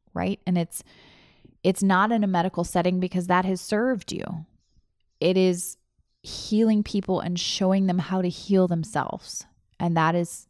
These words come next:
that is your gift. Like, that is your path. You are, you are a healer. And so whatever path that you choose to take that healing on,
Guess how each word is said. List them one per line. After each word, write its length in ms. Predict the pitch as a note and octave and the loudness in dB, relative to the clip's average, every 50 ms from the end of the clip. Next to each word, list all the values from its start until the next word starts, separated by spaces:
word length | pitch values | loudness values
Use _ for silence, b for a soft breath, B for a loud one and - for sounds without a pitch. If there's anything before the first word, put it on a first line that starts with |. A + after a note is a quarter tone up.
| _ - | _ -4
that 200 | E3 D#3+ D#3+ E3 | -2 0 2 2
is 160 | E3+ E3+ - | 0 0 0
your 120 | F3 E3+ | -2 -2
gift. 400 | D#3+ D#3 E3 D#3 D3+ D3 - - | -2 -4 -4 -4 -4 -4 -8 -8
Like, 200 | D3 C#3+ C#3+ C3+ | -6 -6 -6 -4
that 220 | - C3+ C3 C#3 D3 | -2 -2 -2 0 0
is 120 | D3+ D3+ | -2 0
your 120 | D3 C3 C3 | -2 -4 -4
path. 520 | - - C#3 C3+ - - - - - - _ b b b b b b b b b | -4 -6 -4 -4 -6 -6 -10 -18 -20 -20 _ b b b b b b b b b
You 120 | F3 F3 E3+ | 0 2 2
are, 140 | E3 E3 E3+ - - _ - | 2 2 0 -4 -12 _ -6
you 220 | E3+ F3+ F#3 F#3 | -2 2 2 4
are 140 | F3 E3+ E3+ | 4 4 2
a 80 | E3 | 2
healer. 560 | E3 - - F3 D#3 - - - - - D#3 - _ _ _ | 0 -2 -2 -4 -4 -4 -4 -6 -8 -10 -12 -14 _ _ _
And 140 | - E3+ E3+ | -2 -2 0
so 140 | - - E3+ | 2 2 2
whatever 460 | D3+ E3 E3+ E3 F3 F3+ F#3 G3 F#3 | 2 2 2 4 2 2 2 2 0
path 380 | - - F3+ F3+ F3 F3+ F3 - | 0 -4 -2 0 0 0 -2 -4
that 120 | E3 - | -8 -8
you 180 | - D#3+ F3 F3 | -6 -4 -4 -4
choose 500 | - - - F3+ E3+ E3+ F3 E3+ E3+ - | -4 -4 -4 0 0 2 0 0 -4 -8
to 180 | - - F3 D#3+ | -6 -6 -6 -4
take 320 | - - E3+ E3 E3 - | -2 0 0 0 0 -2
that 220 | - F3+ D#3 - | -2 -2 -2 -4
healing 360 | D#3+ - E3+ E3+ E3+ E3+ E3 - | -4 -6 -4 -2 -2 -2 -2 -4
on, 420 | - D#3+ D#3+ D#3+ E3+ F3+ F#3 G3+ | -4 -4 -4 -2 -2 0 -2 -2